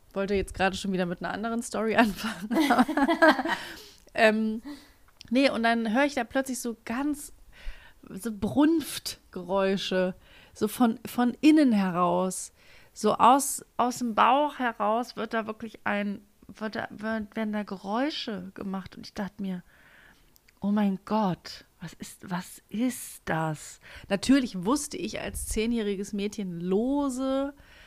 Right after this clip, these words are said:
was eventuell, was das eventuell grundsätzlich vielleicht hätte sein können, aber war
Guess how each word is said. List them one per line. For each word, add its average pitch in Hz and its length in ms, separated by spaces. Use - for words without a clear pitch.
was 202 260
eventuell, 240 1200
was 233 160
das 214 160
eventuell 277 1080
grundsätzlich 240 720
vielleicht 196 380
hätte 208 200
sein 175 380
können, 269 520
aber 190 260
war 220 300